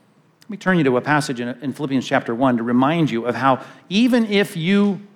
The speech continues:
lose your position, even if you lose your influence, even if you lose your friends,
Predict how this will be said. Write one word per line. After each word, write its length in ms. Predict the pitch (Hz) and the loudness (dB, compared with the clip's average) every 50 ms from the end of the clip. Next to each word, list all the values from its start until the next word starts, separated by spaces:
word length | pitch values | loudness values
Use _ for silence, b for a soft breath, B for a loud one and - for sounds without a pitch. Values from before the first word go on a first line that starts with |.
| _ - | _ -8
lose 500 | 131 139 160 196 240 269 269 254 208 185 | -4 0 2 4 4 4 4 4 2 0
your 220 | 185 175 180 180 170 | 2 2 2 2 2
position, 600 | - - 147 135 123 165 160 - - 113 95 - | 0 -2 -4 -2 0 0 -2 -2 -4 -8 -8 -8
even 340 | 151 185 226 233 247 233 220 | -4 -2 0 2 4 2 4
if 200 | 214 185 208 - | 2 0 -2 -2
you 160 | 190 190 175 | -6 -4 -4
lose 420 | 156 143 151 208 226 240 247 202 | -4 -2 0 2 4 4 4 4
your 140 | 175 190 185 | 4 2 2
influence, 440 | 180 180 190 196 170 127 127 120 - | 2 2 2 2 2 2 0 -2 0
even 160 | 202 226 233 | 0 2 2
if 100 | 202 151 | 2 2
you 100 | 151 151 | 2 0
lose 300 | 143 156 202 233 254 240 | 2 4 4 4 4 4
your 100 | 214 247 | 2 0
friends, 300 | - - 165 170 170 160 | 0 2 2 2 2 0